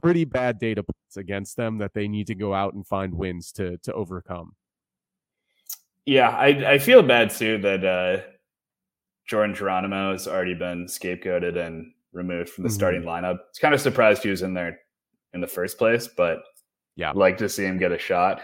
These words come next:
Speaker 2: Um, yeah, it's, I don't know. I, I don't, I, Maryland is another one I don't hate to see struggling early. Um, you know, Princeton over Rutgers, shout out Caden Pierce, Glenn Bard West's finest. Um, but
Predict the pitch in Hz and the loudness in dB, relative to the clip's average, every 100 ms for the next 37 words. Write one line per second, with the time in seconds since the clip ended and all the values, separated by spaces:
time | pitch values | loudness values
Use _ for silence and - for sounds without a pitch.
0 | - 104 104 101 101 120 127 95 - - | -6 0 2 0 -2 4 6 6 4 2
1 | 127 120 - - - _ _ _ - 131 | 2 2 -4 -8 -16 _ _ _ 4 6
2 | 135 113 101 - 160 147 165 185 185 - | 6 4 2 6 6 8 8 8 6 4
3 | 131 139 117 135 147 165 160 151 131 123 | 2 2 0 2 4 4 4 0 -2 0
4 | 120 123 123 110 110 107 - 107 98 98 | 2 2 2 0 0 -2 -4 -6 -6 -10
5 | - 101 98 98 - 98 95 95 92 - | -10 -8 -8 -8 -6 -4 -4 -6 -8 -4
6 | 95 101 104 104 104 - 90 90 85 85 | -2 0 -2 -4 -6 -8 -6 -4 -6 -12
7 | 82 _ _ _ _ 110 95 87 131 131 | -14 _ _ _ _ -6 -4 -2 -2 -2
8 | 123 123 104 104 107 110 107 - 107 98 | -2 -2 0 2 2 0 -2 0 0 0
9 | 98 95 - _ _ _ _ - 107 101 | 0 -2 -8 _ _ _ _ -10 -6 -4
10 | 101 107 104 101 - - _ - 107 95 | -4 -4 -2 -2 -6 -12 _ -6 -4 0
11 | 95 92 95 92 - 95 98 98 98 - | 0 2 0 -2 -4 -6 -6 -8 -10 -16
12 | - 92 90 87 90 - 107 | -12 -8 -6 -6 -6 2 4